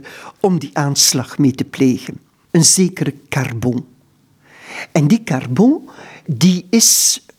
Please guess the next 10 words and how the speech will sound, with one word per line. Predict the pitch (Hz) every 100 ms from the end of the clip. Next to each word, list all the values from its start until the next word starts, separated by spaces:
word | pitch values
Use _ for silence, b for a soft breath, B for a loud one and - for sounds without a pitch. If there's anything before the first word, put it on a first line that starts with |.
| _ -
naar | 175 170 151 - _
Clorivière | 180 156 131 117 - 196 269 285
gegaan | - - 135 147 247 359 - _ _ _ _ _ _
en | 214 208
heeft | 190 -
zich | - - 135 -
voorgedaan | - 254 294 262 185 151 147 165 202 190 B B -
als | 185 147 -
een | 160 127 -
inwijkeling, | - 233 208 143 135 - 135 143 170 247 -